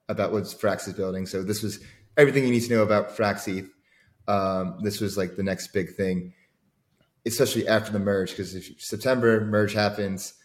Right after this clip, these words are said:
um, you know, and everyone's like, "Where's Frax eth?" And Frax eth would, would release a month later. Uh, but we did this interview. Actually, no, we did this interview in October, and, and it launched pretty shortly after. Um,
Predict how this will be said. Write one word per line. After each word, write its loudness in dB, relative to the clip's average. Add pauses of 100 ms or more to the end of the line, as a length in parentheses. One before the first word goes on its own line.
(340)
um, -2 (640)
you 2
know, -2
and 2
everyone's 2
like, -6
"Where's 0
Frax 0
eth?" -4
And -10
Frax 0
eth -2
would, -4 (100)
would -4
release -4 (460)
a -4
month -2
later. 2
Uh, 2
but -2
we 2
did 0
this -2
interview. -6 (220)
Actually, -2
no, 0
we -4
did -2
this -6
interview -4
in -4
October, -4
and, -6
and -2
it -4
launched 0
pretty -4
shortly -4
after. -2 (500)
Um, 0